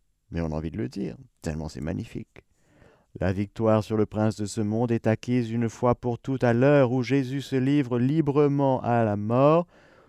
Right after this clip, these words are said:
pour nous donner sa vie. C'est comme ça qu'il nous faut regarder l'heure de Jésus, où Jésus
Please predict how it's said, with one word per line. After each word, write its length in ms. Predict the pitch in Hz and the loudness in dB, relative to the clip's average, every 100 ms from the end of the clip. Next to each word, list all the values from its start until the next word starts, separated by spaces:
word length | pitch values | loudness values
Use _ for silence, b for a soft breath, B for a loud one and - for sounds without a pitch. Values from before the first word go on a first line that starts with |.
| b b _ - | b b _ -10
pour 200 | 101 98 | -6 -4
nous 160 | 107 | -4
donner 600 | 98 92 90 90 92 104 - _ _ _ _ | -4 -4 -2 -2 -4 -6 -12 _ _ _ _
sa 420 | - - - 101 | -18 -8 -2 -2
vie. 300 | 85 - _ _ _ _ _ _ _ _ _ _ _ _ _ _ _ _ _ _ _ _ _ - | -2 -10 _ _ _ _ _ _ _ _ _ _ _ _ _ _ _ _ _ _ _ _ _ -20
C'est 240 | - 110 | -8 -6
comme 240 | - 110 101 | -2 -2 -2
ça 240 | - 117 | -2 -2
qu'il 220 | - 95 | -2 -4
nous 100 | 95 | -2
faut 540 | 90 - 98 95 92 82 | -4 -6 -2 0 0 -2
regarder 800 | 87 85 82 78 80 82 98 143 143 _ _ _ _ | -4 -4 -4 -4 -4 -2 -2 -6 -12 _ _ _ _
l'heure 760 | 69 80 101 85 67 - _ _ - | -8 -2 0 0 -4 -14 _ _ -16
de 120 | - 76 | -10 -8
Jésus, 520 | 71 67 - _ _ _ b b b b b b | -8 -12 -16 _ _ _ b b b b b b
où 100 | 113 | -2
Jésus 460 | 123 120 147 156 | 2 2 0 -2